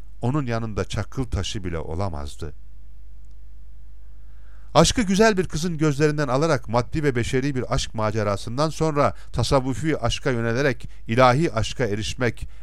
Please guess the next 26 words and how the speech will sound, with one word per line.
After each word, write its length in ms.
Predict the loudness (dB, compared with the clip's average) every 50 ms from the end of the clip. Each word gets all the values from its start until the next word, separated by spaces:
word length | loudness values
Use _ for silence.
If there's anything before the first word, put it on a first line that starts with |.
| -2
Mevlana'da 680 | 2 4 4 4 6 4 4 4 4 2 2 2 2 4
da 240 | 4 4 4 4 2 -2 -6 -8 -8 -6 -4 0
bende 300 | 2 2 2 4 2 4
de 160 | 4 2 2 2 2
olmamıştır. 720 | 2 2 2 2 -2 -2 -2 -4 -4 -4 -4 -4 -4 -6 -8 -8 -8 -8 -8 -8 -8 -8 -8 -8 -8 -8 -8 -8 -8 -8 -8 -8 -8 -4 2
İlahi 440 | 6 8 8 8 8 8 6 4 6
aşk 240 | 6 4 4 4 2
arayışım 600 | 4 4 4 4 2 2 0 0 0 -2 -6 -8 -8 -8 -8 -4 0
efsane 500 | 0 0 0 2 2 2 4 4 2 2
ve 40 | 0
masallardaki 720 | 0 0 0 0 0 2 2 0 0 -2 -4 -4 -6 -4
gibi 440 | -4 -2 0 0 2 2 0 0 -4 -8 -6 -2 0
beşeri 400 | 0 2 2 2 2 2 2 0
bir 100 | 0 0 0
aşk 260 | 2 2 2 2 0 -2
sürecinden 760 | -4 -2 -2 0 0 -2 -2 -4 -2 -2 -2 -2 -2 -4 -8 -8 -8
sonra 420 | -4 0 2 2 2 2 0 -2
oluşmamıştır. 1000 | -2 -4 -4 -4 -2 -2 -4 -4 -6 -6 -6 -4 -4 -4 -4 -4 -6 -6 -6 -8 -8 -8 -8 -8 -8 -8 -8 -8 -8 -8 -8 -8 -8 -8 -8 -8 -8 -8 -8 -8 -8 -8 -8 -8 -8 -8 -8 -8 -8 -8 -8 -8 -8 -8 -8 -8 -8 -8 -8 -8 -8 -8 -8 -8 -8 -8 -8 -8 -8 -8 -8 -8 -8 -8 -8 -8 -8 -8 -8 -8 -8 -8 -8 -8 -8 -8 -8 -8 -8 -8 -6 -2
Her 120 | 0 2 2
insan 320 | 2 0 0 0 0 0
için 340 | 0 -2 -2 -4 -2 -2 -2
bir 260 | -2 0 2 2 2
aşık 260 | 2 0 -2 -4 -2
olma 240 | -2 -2 0 -2 -2
zamanı 520 | -2 -2 -4 -4 -4 -4 -4 -4 -6 -6
vardır. 500 | -4 -4 -4 -4 -6 -6 -6 -6 -8 -10